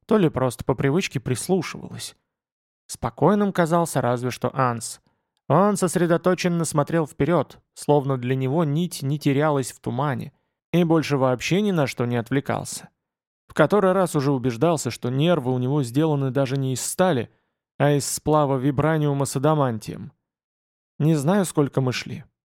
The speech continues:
По ощущениям, не меньше часа. Наконец, впереди показалась поляна. Посреди нее стояла, если так можно сказать о том, у кого нет ног, марионетка.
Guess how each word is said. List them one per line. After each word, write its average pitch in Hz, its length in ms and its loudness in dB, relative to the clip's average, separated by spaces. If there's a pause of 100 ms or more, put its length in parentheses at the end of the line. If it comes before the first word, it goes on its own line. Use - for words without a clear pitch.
(260)
По 135 120 4
ощущениям, 139 640 0
не 123 80 -2
меньше 139 360 -4
часа. - 500 -6 (500)
Наконец, 156 540 0
впереди 143 420 -2
показалась 139 560 0
поляна. 127 500 -4 (540)
Посреди 156 440 2
нее 180 320 2
стояла, 147 720 0
если 120 460 -4
так 127 280 0
можно 123 300 -2
сказать 127 340 0
о 135 80 2
том, 110 220 0
у 117 60 -4
кого 127 240 0
нет 123 220 -4
ног, 185 280 -2 (240)
марионетка. 147 680 0